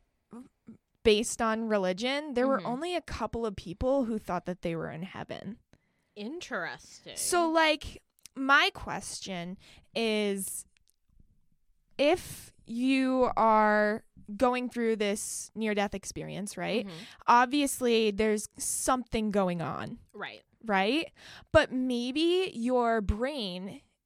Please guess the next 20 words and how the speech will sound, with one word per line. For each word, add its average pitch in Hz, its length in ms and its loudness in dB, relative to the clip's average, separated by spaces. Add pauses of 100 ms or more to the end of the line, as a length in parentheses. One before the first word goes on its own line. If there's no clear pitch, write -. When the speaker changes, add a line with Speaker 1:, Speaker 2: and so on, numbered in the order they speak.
(100)
Speaker 1:
just 240 340 0
like 240 240 -2
dreaming, 202 580 -6
is - 240 -6
trying 220 320 -4
to 240 60 -2
figure 269 520 -2
out 220 400 6 (100)
a 226 60 2
p-, - 120 0 (400)
like, 208 280 2
a 220 80 0 (260)
solution 254 600 0
to 247 100 -4
a 214 40 0
problem 214 440 0
that 190 140 -4
you 214 100 -4
can't 208 400 -8
understand. 214 920 -6